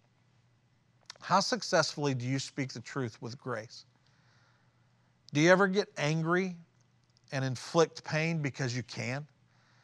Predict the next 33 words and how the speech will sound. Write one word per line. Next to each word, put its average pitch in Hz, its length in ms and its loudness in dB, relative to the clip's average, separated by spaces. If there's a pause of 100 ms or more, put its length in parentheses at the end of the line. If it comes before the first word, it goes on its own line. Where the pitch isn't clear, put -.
(560)
just 151 300 2
because 151 540 2
it's 147 200 -8
gonna 147 180 0
make 139 260 -2
you 143 100 0
feel 135 260 -2
good 135 260 0
and 120 140 -4
them 123 140 -2
feel 120 240 -4
bad? 110 300 -8 (1200)
Over 170 200 8
the 170 100 6
last 165 380 10
week, 185 240 0
how 165 180 8
often 165 300 4
have 139 120 -2
you 139 120 -2
come 160 220 -2
alongside 165 680 0
somebody 120 420 -6
who 131 180 -6
was 127 300 -8 (420)
hurting 120 460 0
and 120 160 -6
given 127 280 -2
them 117 200 -8
comfort? - 380 -14 (1300)
How 190 100 6
about 208 180 8
self-control? 151 800 2